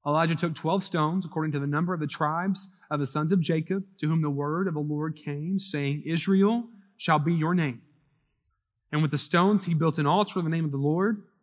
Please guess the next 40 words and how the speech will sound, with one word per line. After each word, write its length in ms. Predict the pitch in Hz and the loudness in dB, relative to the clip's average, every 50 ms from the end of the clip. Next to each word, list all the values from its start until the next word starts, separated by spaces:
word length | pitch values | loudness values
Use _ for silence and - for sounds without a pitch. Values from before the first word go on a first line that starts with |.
| _ _ _ _ _ _ _ _ | _ _ _ _ _ _ _ _
He 80 | 175 | 2
made 200 | 170 165 156 147 | 4 4 4 4
a 100 | 143 135 | 2 0
trench 720 | - - - - 190 196 226 226 196 - - - - - - - | -2 -4 2 4 6 6 6 6 2 -4 -6 -6 -6 -8 -8 -2
about 300 | 160 147 156 180 196 - | 4 6 8 6 6 6
the 100 | 220 208 | 6 6
altar, 520 | 196 208 214 220 220 - 254 247 254 262 - - - _ _ _ _ _ - | 6 6 4 2 0 2 2 2 2 0 -2 -8 -20 _ _ _ _ _ 0
as 140 | 175 160 143 | 0 2 2
great 200 | - 196 208 226 | 4 4 4 4
as 100 | 202 156 | 4 2
would 120 | 202 - | 2 2
contain 420 | 190 175 - - 202 196 190 190 - | 2 0 2 2 2 4 4 4 2
two 140 | - 185 | 2 0
seahs 440 | 165 156 - - 220 233 240 226 185 | 0 0 0 2 2 4 4 4 4
of 120 | 208 170 165 | 2 2 2
wood. 380 | 170 160 151 143 139 143 143 - - _ _ _ _ _ _ _ _ - | 0 0 -2 -2 -2 -4 -8 -10 -16 _ _ _ _ _ _ _ _ -2
And 140 | 165 165 | 0 2
he 40 | 160 | 2
put 260 | 160 - 214 208 - | 2 2 2 2 4
the 80 | - 208 | 4 4
wood 340 | 175 160 180 202 220 247 233 | 4 6 6 6 6 6 6
in, 80 | 208 185 185 196 185 | 6 4 2 2 0
in, 320 | 170 170 160 165 165 160 - _ _ _ _ | 0 0 0 0 0 -4 -8 _ _ _ _
in 140 | 147 151 151 | 0 2 4
order, 500 | 160 170 202 226 240 254 254 254 247 - - - _ - | 4 6 6 6 6 6 4 4 2 -2 -8 -8 _ 4
cut 140 | 208 175 | 4 4
the 80 | 170 165 | 4 2
bull 280 | 147 135 190 214 233 233 | 2 4 4 4 6 4
in 100 | 208 - | 4 2
pieces, 460 | - - 233 240 233 - 240 196 190 | 2 2 2 2 2 4 2 2 2
and 140 | 170 156 160 | 2 0 0
laid 180 | 170 190 208 | 0 0 2
it 60 | 202 | 2
on 140 | 202 196 202 | 4 4 4
the 60 | 190 | 4
wood. 200 | 170 160 156 147 | 2 2 0 0
And 60 | 147 147 | 0 0
he 60 | 147 | -2
said, 320 | - - - 160 143 135 | -2 -2 -2 -2 -2 -4
"Fill 220 | - - 170 160 | -4 -4 -4 -4